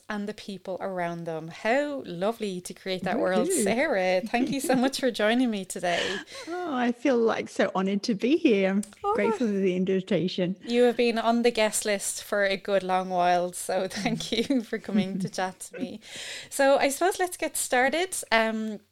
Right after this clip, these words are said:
Speaker 1: I probably met you, met you all the way back in the normal times, pre everything, back in two thousand and fifteen, I think,
Speaker 2: Mm-hmm.
Speaker 1: in D C U. You were in the first ever lecture that I gave as a terrified,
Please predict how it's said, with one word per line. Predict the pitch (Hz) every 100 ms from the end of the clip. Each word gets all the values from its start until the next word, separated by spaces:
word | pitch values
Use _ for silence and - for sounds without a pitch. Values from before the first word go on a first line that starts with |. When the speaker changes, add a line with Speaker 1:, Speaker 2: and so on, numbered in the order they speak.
| _ _ - 220
Speaker 1:
I | 247 262 254
probably | 269 240 233 233 220
met | 226 285 453 -
you, | 247 240 _
met | 254 -
you | 254 247 -
all | 240 247 247 247
the |
way | 220 214
back | 214 208 -
in | - 208
the | 202
normal | 208 220 226 202 190
times, | 196 202 180 185 226 233 -
pre | - 208 196
everything, | 190 196 185 202 190
back | 190 196 -
in | 208 196
two | 214
thousand | 202 196 196
and | 196 196
fifteen, | - - 226 220 - 240 277 294
I | 311
think, | - 381 466
Speaker 2:
Mm-hmm. | 302 190 180 208 208 -
Speaker 1:
in | 254 240 226 233
D | 240 233
C | - - 247
U. | 277
You | 262
were | 262
in | 233 226
the | 226
first | - 220 - 220
ever | 208 208
lecture | 196 208 - 208 196 196 202
that | 208 190
I | 190
gave | 190 190 185 190 190
as | 180
a | 196
terrified, | - - 190 190 - 180 180 185